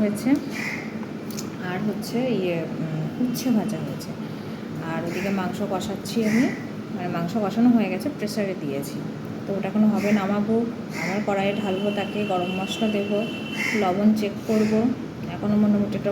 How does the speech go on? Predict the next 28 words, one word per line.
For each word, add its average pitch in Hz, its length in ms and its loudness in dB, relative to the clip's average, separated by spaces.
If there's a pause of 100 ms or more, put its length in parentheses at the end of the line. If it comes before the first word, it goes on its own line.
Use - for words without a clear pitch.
পিছনে 202 260 -4
আমার 208 160 0
পনেরো 202 320 0
মিনিট 185 200 -2 (100)
আছে, 170 200 -4 (920)
তারপর 190 320 0 (100)
রেডি 208 260 2
হব, 208 140 2 (160)
তারপর 180 240 -2 (100)
বেরোবো, 165 260 0 (120)
এসে 175 260 -2
স্নান 202 220 2 (140)
করবো। 160 280 -2 (540)
কারণ 180 240 -2
বাইরে 170 260 0
ভালো 208 160 0 (100)
রোদ 208 260 2
উঠেছে, 226 300 0 (120)
সকাল 196 260 -2
থেকে 233 220 2
মেঘলা 220 360 4
ছিল 247 120 2 (120)
এত 226 80 0 (120)
সুন্দর, 277 320 2 (520)
এখন 190 200 0
আবার 185 180 4
রোদ 170 220 2
উঠেছে। 170 280 -4